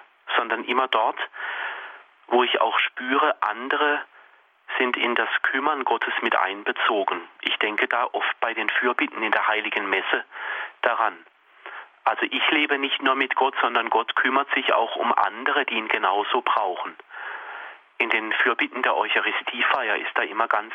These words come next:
viel Platz, wenn wir darum beten, für diejenigen, die in der Verkündigung des Evangeliums tätig sind, für diejenigen, die krank sind, für diejenigen,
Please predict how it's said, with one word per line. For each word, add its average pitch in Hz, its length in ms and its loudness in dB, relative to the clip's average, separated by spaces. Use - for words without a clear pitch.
viel 120 160 0
Platz, 120 260 2
wenn 107 160 0
wir 110 80 2
darum 107 300 0
beten, 110 420 0
für - 160 4
diejenigen, 117 600 0
die 117 120 -2
in 107 80 -2
der 110 120 4
Verkündigung 113 640 0
des 110 120 2
Evangeliums 110 760 0
tätig 107 420 0
sind, 98 180 2
für 110 140 2
diejenigen, 117 640 0
die 110 100 0
krank 92 400 0
sind, 92 260 -4
für 113 80 0
diejenigen, 123 640 0